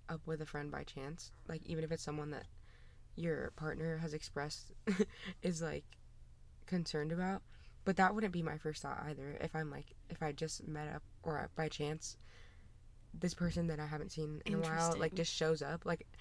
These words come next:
Speaker 1: I'm not gonna be like, "Wait, don't say anything. I have to text my girlfriend first. Hold on." <laughs>
Speaker 2: But it's not, it does not take that long to send a text. It
Speaker 1: Yeah,
Speaker 2: takes,
Speaker 1: that's
Speaker 2: like,
Speaker 1: true.
Speaker 2: two seconds.
Speaker 1: Yeah, that's true.
Speaker 2: Be
Speaker 1: But,
Speaker 2: like,
Speaker 1: like,
Speaker 2: "Hey, I'm out with this person."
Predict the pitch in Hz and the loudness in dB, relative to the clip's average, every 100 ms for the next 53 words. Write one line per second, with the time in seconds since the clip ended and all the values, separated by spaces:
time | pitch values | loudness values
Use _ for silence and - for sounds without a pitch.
0 | - - 190 180 190 185 180 196 170 180 | -4 6 8 10 10 10 12 10 10 10
1 | 190 185 170 165 156 156 160 156 151 139 | 10 10 8 6 4 2 -2 -4 -4 -6
2 | 143 135 139 - 151 - - - - - | -8 -10 -12 -12 -12 -12 -14 -16 -8 -4
3 | - 285 - - 247 247 - 233 247 208 | -2 -2 8 12 12 12 10 8 8 8
4 | 247 220 208 233 - 202 196 165 165 175 | 8 10 10 8 6 2 4 4 6 4
5 | 180 170 - 156 135 - 180 - - - | 4 2 0 0 -4 0 0 0 -2 -2
6 | - - - - - - - - - 220 | -2 -6 -10 -16 -14 -14 -14 -14 4 8
7 | 208 247 - 240 214 175 180 190 - - | 10 10 10 6 6 4 4 2 2 2
8 | 226 - 175 - - - 185 175 165 - | 4 4 2 0 -4 2 4 4 2 -2
9 | 180 - 165 160 160 202 208 190 185 214 | -4 -4 -2 -2 4 6 6 6 6 8
10 | 202 190 170 170 - 165 - 151 - 147 | 8 8 4 4 0 -2 -2 -2 -2 -4